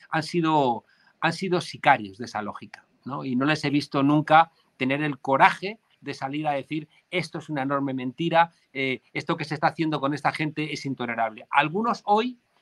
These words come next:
han salido diciendo, "Lo que se ha hecho con Podemos es intolerable". Los mismos que durante estos ocho años han estado haciendo eso que ahora dicen que es intolerable, pero ellos lo han estado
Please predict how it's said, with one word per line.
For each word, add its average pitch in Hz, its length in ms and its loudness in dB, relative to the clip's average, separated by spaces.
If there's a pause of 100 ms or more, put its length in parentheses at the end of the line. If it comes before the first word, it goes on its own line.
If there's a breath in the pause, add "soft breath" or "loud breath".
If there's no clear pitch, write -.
(120)
han 185 140 2
salido 196 240 4
diciendo, 165 440 0 (140)
"Lo 165 160 -4
que 190 100 -4
se 233 80 -4
ha 254 60 -2
hecho 240 180 -8
con 226 200 -2
Podemos 208 420 -2
es 170 80 -8
intolerable". 156 640 0 (100)
Los 135 260 -4
mismos 185 360 2
que 147 120 0
durante 135 340 2
estos 131 240 -6
ocho 156 220 4
años 170 300 4 (220 loud breath)
han 147 160 4
estado 143 300 4
haciendo 156 360 4
eso 165 200 0
que 160 100 0
ahora 165 220 6 (180)
dicen 156 240 -2
que 147 80 -2
es - 100 -6
intolerable, 120 520 -4
pero 110 200 -8
ellos 190 360 -4
lo 123 160 4
han 117 100 2
estado 190 460 4